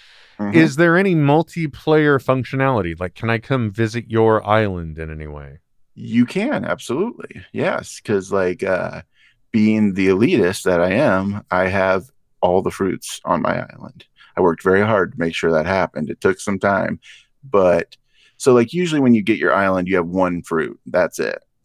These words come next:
Speaker 1: And it's all random, just depends, 'cause every island's different kind of a thing. I
Speaker 2: Mm-hmm.
Speaker 1: think there's four or five different types in all.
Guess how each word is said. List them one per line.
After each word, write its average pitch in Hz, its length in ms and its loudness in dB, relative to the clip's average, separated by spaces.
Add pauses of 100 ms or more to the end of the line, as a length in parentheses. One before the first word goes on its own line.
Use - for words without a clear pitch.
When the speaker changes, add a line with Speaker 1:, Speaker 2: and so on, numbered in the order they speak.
(680)
Speaker 1:
And 87 440 -2 (160)
it's 92 140 0
all 101 180 4
random, 90 600 0
just - 240 -8
depends, 90 720 -4
'cause 101 80 -6
every 90 240 2
island's 92 320 0
different 87 320 -2
kind 90 160 -2
of 82 60 -4
a 82 60 -4
thing. 90 440 -8
I 107 40 -4
Speaker 2:
Mm-hmm. 120 180 2
Speaker 1:
think 170 140 -2
there's - 360 -18 (100)
four 113 300 4
or 92 80 2
five 92 460 0
different - 300 -6
types 95 300 -4
in 92 120 -4
all. 90 260 -2